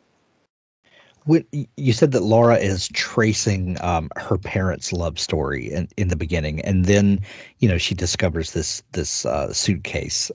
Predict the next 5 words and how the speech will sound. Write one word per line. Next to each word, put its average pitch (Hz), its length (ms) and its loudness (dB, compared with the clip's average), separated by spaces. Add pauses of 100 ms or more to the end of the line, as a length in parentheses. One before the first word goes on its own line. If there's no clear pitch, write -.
Um, 87 300 -2 (120)
how - 260 2
much 151 400 4 (520)
of 117 180 2
her 110 520 6